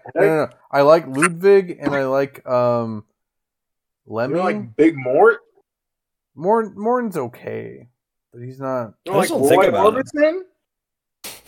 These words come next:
Speaker 1: I
Speaker 2: Dude, you're bored.
Speaker 1: <laughs> I'm sorry, Jim. I do like in Mario Kart the, the Morton, like, billboards or whatever. I think that's cool.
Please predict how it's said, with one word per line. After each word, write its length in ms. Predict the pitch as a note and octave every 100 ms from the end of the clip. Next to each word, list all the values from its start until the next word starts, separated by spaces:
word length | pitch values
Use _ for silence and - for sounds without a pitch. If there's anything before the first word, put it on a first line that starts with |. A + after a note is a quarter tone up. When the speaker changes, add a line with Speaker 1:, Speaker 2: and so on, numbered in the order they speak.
| _ _ _ _ _ _ _ _ _ -
Speaker 1:
I 240 | D3+ D#3+ -
Speaker 2:
Dude, 540 | E3+ E3+ B2+ G#2+ G#2 _
you're 720 | - D#4+ - - - A#2 - C3
bored. 300 | A2+ G#2+ G#2+ _ _ _ - _
Speaker 1:
<laughs> 80 | A4+ _ - - _ A#5 G#5+ G5+ G#5+ A5 _ A5+ A#5 _ A5+ _ _ _ _ _ _ _ _ -
I'm 100 | G2
sorry, 360 | B2 B2 G2+
Jim. 360 | F#2+ F#2 - D3+ _ _ _ _
I 100 | C#3+
do 220 | C#3 D#3+ G3
like 280 | G3+ F#3+ D#3+
in 160 | D#3
Mario 360 | C3+ D3 D#3+ D#3
Kart 500 | - D3 C#3+ B2+ _ _
the, 480 | B2 A#2 A#2 A2 G#2 _ _ _
the 100 | A#2+
Morton, 600 | A2+ A2+ A#2+ B2+ B2 A#2
like, 400 | A2+ G#2+ G2+ _ _ _ _ A#2 G2+
billboards 680 | B2+ C#3+ A#2 A2 G#2 G2 G2+
or 80 | G2+
whatever. 360 | G#2 G#2+ G#2
I 80 | A2+
think 160 | C3 A2
that's 280 | A#2+ B2
cool. 480 | - - G2 G#2 A#2+